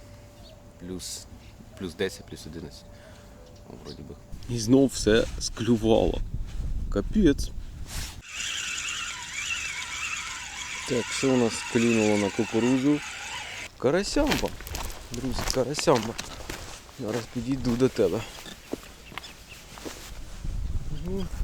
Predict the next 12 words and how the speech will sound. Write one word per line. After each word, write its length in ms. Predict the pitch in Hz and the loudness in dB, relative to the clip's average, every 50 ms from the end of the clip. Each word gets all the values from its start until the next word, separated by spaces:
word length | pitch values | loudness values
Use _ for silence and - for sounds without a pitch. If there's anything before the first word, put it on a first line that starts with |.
| - - | 0 0
такий, 260 | 165 151 - - 117 | 0 2 2 2 4
бачите, 360 | 104 107 110 120 - - - - - - - - - - - - - - - - - - - - - - - | 6 6 6 6 4 0 -6 -6 -6 -6 -6 -8 -8 -8 -8 -8 -8 -8 -8 -8 -6 -4 -2 -2 -2 -2 0
більша 360 | 107 107 113 104 98 - - | 0 0 2 0 2 2 4
ладошка, 500 | 101 101 107 101 92 98 92 87 - 90 | 4 6 4 4 4 2 0 0 -4 -4
нормально. 440 | 90 113 127 143 139 117 113 107 101 - - - - - - - - - - - - - - - - - - _ - - - - - - - - - - - - - - - | -2 0 0 0 0 0 -2 -2 -4 -4 -6 -6 -8 -8 -10 -10 -10 -10 -10 -10 -10 -10 -10 -12 -12 -16 -18 _ -20 -20 -18 -18 -16 -16 -16 -16 -16 -18 -18 -18 -16 -10 -8
Ну 80 | 127 127 | -8 -6
що 140 | - 120 98 | -4 -4 -2
ж, 60 | 82 | -2
бачили, 320 | 101 113 120 123 110 - - | -2 -2 0 -2 -4 -4 -2
карасик 380 | - 101 101 117 117 - 110 - | -2 0 0 0 -2 -4 -6 -8
такий 260 | - 117 - - 104 | -10 -10 -8 -6 -6
непоганий. 680 | 101 101 95 - 110 98 95 101 95 90 95 117 | -4 -6 -4 -4 -4 -2 -2 -2 -2 -2 -4 -6